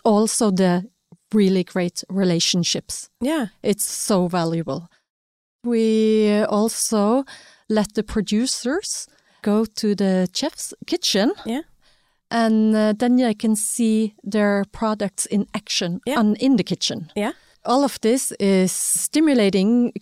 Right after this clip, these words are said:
Speaker 1: creativity, and it's, uh, being, um, a great development in the food scene. I
Speaker 2: Yeah.
Speaker 1: think all these, uh, things, great, uh, local, uh, products and produce, and, uh,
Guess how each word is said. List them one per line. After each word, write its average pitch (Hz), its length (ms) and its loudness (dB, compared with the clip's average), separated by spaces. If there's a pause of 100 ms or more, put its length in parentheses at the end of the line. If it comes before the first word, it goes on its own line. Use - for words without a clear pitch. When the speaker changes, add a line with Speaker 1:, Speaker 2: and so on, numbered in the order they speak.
Speaker 1:
creativity, 285 880 2 (300)
and 214 300 2
it's, 202 480 0
uh, 208 480 2
being, 214 640 2
um, 190 400 0 (580)
a 247 40 0
great 262 380 -2
development 180 800 -2 (140)
in 196 120 0
the 185 60 2
food 269 280 -6
scene. 170 460 -6
I 220 60 -4
Speaker 2:
Yeah. 269 100 0
Speaker 1:
think 262 260 0
all 254 260 0
these, 214 440 -2
uh, 202 200 0 (100)
things, 190 500 -4 (640)
great, 233 540 -2
uh, 208 140 4
local, 196 680 2
uh, 180 280 2
products 202 840 -4
and 185 380 -2
produce, 202 680 -2 (120)
and, 190 560 0
uh, 185 640 0